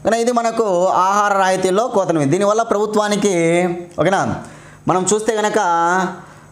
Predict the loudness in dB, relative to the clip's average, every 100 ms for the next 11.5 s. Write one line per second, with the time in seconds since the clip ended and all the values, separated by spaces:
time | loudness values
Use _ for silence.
0 | -6 -2 0 0 0 0 0 0 0 0
1 | 0 2 2 2 2 0 0 0 0 0
2 | -2 -6 -12 -20 -20 -20 -20 -20 -20 -20
3 | -20 -20 -20 -20 -20 -20 -20 -20 -20 -20
4 | -6 -2 0 0 0 0 0 0 0 0
5 | -2 0 0 0 0 0 -2 0 0 0
6 | -2 -8 -16 -20 -20 -20 -20 -20 -20 -20
7 | -20 -20 -12 -2 0 0 0 0 0 2
8 | 0 0 0 0 0 0 0 0 0 0
9 | 0 0 2 2 2 0 -2 0 -2 0
10 | 0 -2 -2 0 0 0 0 0 0 0
11 | 0 0 -2 -2